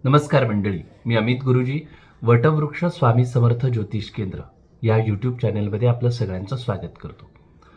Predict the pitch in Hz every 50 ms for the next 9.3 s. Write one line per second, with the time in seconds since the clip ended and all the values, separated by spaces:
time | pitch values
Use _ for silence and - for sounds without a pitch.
0 | _ _ - 110 110 120 123 120 123 123 131 139 139 120 113 113 113 135 - -
1 | 131 123 131 127 147 143 131 123 147 143 139 117 110 113 123 120 - - 156 147
2 | 127 120 110 - 110 104 101 98 92 95 92 95 - - - 117 127 123 135 123
3 | 113 113 117 113 117 - 107 92 - - - - - - - - - _ - 127
4 | 156 160 - - 123 - 92 80 - - - _ _ _ _ _ _ _ _ _
5 | _ _ - 127 123 120 147 147 143 - 117 117 123 120 117 113 117 107 123 123
6 | 117 113 104 104 104 104 107 104 98 95 - 131 143 127 123 127 123 117 117 117
7 | 113 123 120 120 - 123 107 98 92 90 92 90 98 - - - - - - _
8 | - 113 120 147 160 147 151 156 151 151 139 - - 123 120 123 120 120 - -
9 | 131 113 101 90 95 113